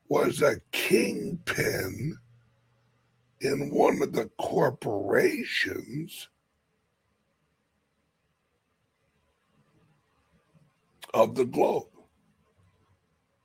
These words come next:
And she was put in charge of the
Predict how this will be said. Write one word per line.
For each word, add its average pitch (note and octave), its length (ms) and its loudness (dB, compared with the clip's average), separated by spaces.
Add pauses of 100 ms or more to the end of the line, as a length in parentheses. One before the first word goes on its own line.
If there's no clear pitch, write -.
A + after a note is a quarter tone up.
(1120)
And - 460 2 (480)
she - 760 -2
was A2+ 480 2 (120)
put - 460 4 (160)
in - 600 0
charge E3 1300 0 (1600)
of C3 360 4
the B2 360 0